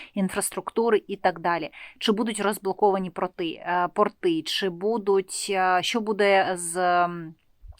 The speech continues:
ціною на паливо і так далі. Все це залежить, е, ось від, е, ціна залежить від всіх цих факторів.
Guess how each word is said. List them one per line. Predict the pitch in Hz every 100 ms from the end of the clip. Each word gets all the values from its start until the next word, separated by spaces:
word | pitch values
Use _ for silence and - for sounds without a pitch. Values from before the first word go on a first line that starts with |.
| - -
ціною | 226 208 202 185
на | 180
паливо | 196 185 170 -
і | 214
так | 208 185
далі. | 185 170 160 - - - -
Все | - 262 285
це | 285 - 220 226 220
залежить, | 208 202 214 214 208 196 - -
е, | 180 165
ось | 190 - 196
від, | 196 - 202
е, | 190 185 180 180 175
ціна | - 208 214
залежить | 208 190 190 190 -
від | -
всіх | - - 220 -
цих | - 185
факторів. | - 180 - - -